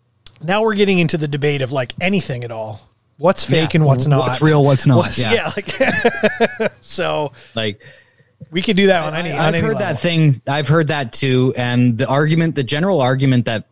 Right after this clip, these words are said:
Speaker 2: um, athletes have against veganism is the fact that there's a lot of energy in meat that you can gain. And I'm not gonna go down that road 'cause there's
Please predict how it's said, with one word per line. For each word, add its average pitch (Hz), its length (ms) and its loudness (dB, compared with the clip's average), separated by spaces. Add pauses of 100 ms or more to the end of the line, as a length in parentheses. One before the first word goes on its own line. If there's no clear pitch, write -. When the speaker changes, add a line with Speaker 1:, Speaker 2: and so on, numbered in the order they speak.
(140)
Speaker 2:
um, 98 560 -2 (280)
athletes 120 580 -4
have 113 400 -4
against 110 480 -2
veganism 135 640 2 (240)
is 113 640 -2 (800)
the 123 120 -2
fact 123 420 -6
that 117 320 -4 (180)
there's 127 220 2
a 127 40 4
lot 120 260 4
of 120 100 0
energy 117 540 2
in 110 280 2
meat 127 240 2 (360)
that 107 260 -6
you 104 240 -8
can 113 540 -2 (180)
gain. 120 300 -2 (180)
And 117 380 -2
I'm 123 180 -4
not 151 180 -2
gonna 143 180 -2
go 127 120 2
down 117 240 0
that 113 160 -2
road 110 260 0
'cause 107 160 -2
there's 107 200 -2